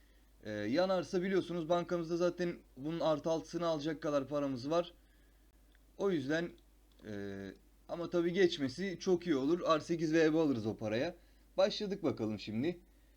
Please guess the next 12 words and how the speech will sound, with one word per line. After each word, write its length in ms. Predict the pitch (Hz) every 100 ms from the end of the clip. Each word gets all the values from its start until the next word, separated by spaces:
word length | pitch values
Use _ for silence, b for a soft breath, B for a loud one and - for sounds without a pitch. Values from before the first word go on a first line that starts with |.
| b -
V 200 | 143 139
B'lerden 440 | 123 120 110 107 107
şöyle. 440 | 113 101 127 151 - - - - - - _ _ - - _ - - -
Şu 60 |
V 180 | 151 165
B'lerin 300 | 170 170 170
ne 80 | 180
zaman 220 | 180 180
yanmasını 520 | 170 160 165 156 180
istesek 460 | 160 - 110 143 135
geçiyor. 400 | 135 120 131 101 - - - - _ _ _ _ _ _ - _ - - - - _ - 135
Evet. 400 | 120 98 -